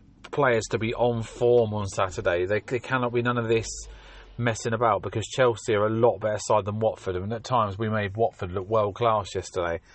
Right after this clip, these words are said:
with the way we played. Um, it's quite clear that Arteta's still got a massive job on his hands, even if we win the F A Cup.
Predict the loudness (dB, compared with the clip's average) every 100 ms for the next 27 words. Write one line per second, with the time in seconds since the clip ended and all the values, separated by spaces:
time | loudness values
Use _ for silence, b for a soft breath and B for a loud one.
0 | B B B -2 0 2 2 -2 -2 -2
1 | -2 -4 -8 b b b b b b -6
2 | -4 -4 -8 -8 4 6 6 4 4 4
3 | 4 2 2 -2 -2 -2 0 0 -2 -2
4 | 0 -2 -2 -6 -2 -2 0 -6 -4 -4
5 | -4 -4 -4 -4 -6 -4 -2 0 -2 0
6 | -2 -2 0 0